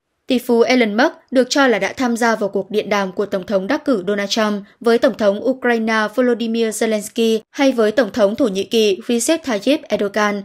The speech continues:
khi các nguyên thủ quốc tế chúc mừng chiến thắng của ông Trump. Ảnh hưởng của ông trùm công nghệ vượt ra ngoài vai trò truyền thống của chính phủ.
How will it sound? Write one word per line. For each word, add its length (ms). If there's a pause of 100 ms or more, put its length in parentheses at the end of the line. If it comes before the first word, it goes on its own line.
khi 160
các 200
nguyên 140
thủ 220
quốc 180
tế 220
chúc 160
mừng 200
chiến 180
thắng 280
của 100
ông 120
Trump. 340 (460)
Ảnh 200
hưởng 240
của 100
ông 160
trùm 200
công 200
nghệ 300
vượt 240
ra 120
ngoài 220
vai 160
trò 200
truyền 200
thống 240
của 100
chính 180
phủ. 340